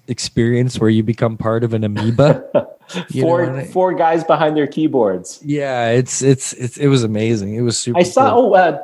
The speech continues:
Speaker 2: the C N E Grandstand. I saw them at the Gr-, C N E Grandstand. I, I think, uh, Jesus and Mary Chain opened for them.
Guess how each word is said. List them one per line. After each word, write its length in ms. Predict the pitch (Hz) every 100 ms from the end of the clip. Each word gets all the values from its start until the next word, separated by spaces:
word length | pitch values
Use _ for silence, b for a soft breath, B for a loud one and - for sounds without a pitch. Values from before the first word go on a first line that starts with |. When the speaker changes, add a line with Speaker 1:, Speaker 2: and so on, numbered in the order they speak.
| - 185
Speaker 2:
the 160 | 165
C 280 | 156 - 220
N 100 | 247
E 80 | 214
Grandstand. 520 | 196 196 - 180 135
I 60 | 131
saw 260 | - 202
them 160 | 208 214
at 140 | -
the 60 | 147
Gr-, 280 | 123 165 175
C 200 | - 220
N 80 |
E 80 | 233
Grandstand. 580 | 180 175 180 - 156 127
I, 140 | 123 - -
I 160 | 135
think, 380 | 135 175 151 -
uh, 120 | 135
Jesus 420 | 120 160 170 170
and 100 | 156
Mary 220 | 143 143 139
Chain 240 | 139 107
opened 260 | 95 - 90
for 120 | 92
them. 800 | 87 - 156 165 156 143 127